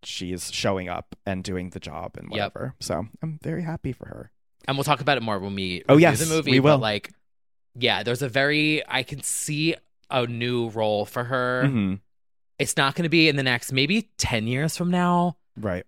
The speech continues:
Speaker 2: There's a very specific role that I have, like, a vision for her that I think she could, yeah.
Speaker 1: I'm loving this.
Speaker 2: As she matures.
Speaker 1: Well,
Speaker 2: If we're here in
Speaker 1: if
Speaker 2: ten
Speaker 1: we're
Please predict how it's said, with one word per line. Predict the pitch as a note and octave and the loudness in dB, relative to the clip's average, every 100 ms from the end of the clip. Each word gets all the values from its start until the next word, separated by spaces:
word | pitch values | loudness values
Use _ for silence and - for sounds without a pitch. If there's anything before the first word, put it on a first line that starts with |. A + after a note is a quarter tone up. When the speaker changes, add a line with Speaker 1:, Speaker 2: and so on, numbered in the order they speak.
| - | 0
Speaker 2:
There's | C#3 C#3+ | 2 2
a | |
very | A#2 C#3+ | -2 -2
specific | D#3+ - E3 - - C3+ | -2 -4 -4 -6 -8 -10
role | A2 G#2+ G#2+ | -6 -4 -4
that | G2 | -6
I | F#2+ | -6
have, | F#2 F2+ | -6 -6
like, | F2+ F2+ - _ - | -8 -10 -14 _ -16
a | |
vision | F#2 G#2 G2 F2+ | -10 -8 -8 -10
for | F2+ | -14
her | F2 D#2+ C2+ A#2 - _ _ | -12 -12 -12 -14 -18 _ _
that | G#2+ | -4
I | G#2 | -4
think | - G2+ | -4 -6
she | - A2 | -6 -8
could, | G2+ E2+ - _ _ _ _ _ _ _ | -8 -12 -14 _ _ _ _ _ _ _
yeah. | G2+ F2 - - A2 | -8 -8 -12 -8 -2
Speaker 1:
I'm | G#2+ | 0
loving | F#2+ F#2 | 2 0
this. | F2+ F#2 - - | -4 -6 -6 -2
Speaker 2:
As | B2+ | 0
she | - | 0
matures. | C3 - A#2+ F#2+ E2+ A#2+ - - _ _ _ | -2 -2 -2 -2 -4 -4 -4 -4 _ _ _
Speaker 1:
Well, | A2+ B2 G2+ - _ _ _ _ | 2 2 2 -4 _ _ _ _
Speaker 2:
If | B2+ - | -4 2
we're | D3+ D#3 | 2 4
here | C3 A2 | 2 2
in | |
Speaker 1:
if | A#2 | 6
Speaker 2:
ten | - | 6
Speaker 1:
we're | E3+ | 8